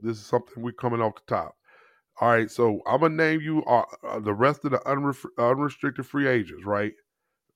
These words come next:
All right, so we, we got Feliciano, we got Williams, we got Matt Milano, all right?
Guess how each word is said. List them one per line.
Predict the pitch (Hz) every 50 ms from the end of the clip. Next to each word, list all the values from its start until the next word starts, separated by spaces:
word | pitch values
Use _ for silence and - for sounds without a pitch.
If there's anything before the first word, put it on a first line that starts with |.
| _ _ -
All | - 113
right, | 113 110 107 104 104 104
so | - 117
we, | 107 101 113 123 127 120 -
we | 110 113 107
got | 120 123 139 147 -
Feliciano, | 147 151 156 156 - - 151 156 147 143 135 139 135 135
we | 127 117 104
got | 101 113 123 139 147 135
Williams, | 135 143 139 139 139 135 127 131 131 131 131 127 110 104
we | 107 107
got | 113 123 123 123
Matt | 123 120 131 127 123
Milano, | 139 143 143 135 127 123 113 104 104 95 92 95 98 104 - _ _ _ _ _ _ _ _ _
all | - 104
right? | 104 104 107 110 113 110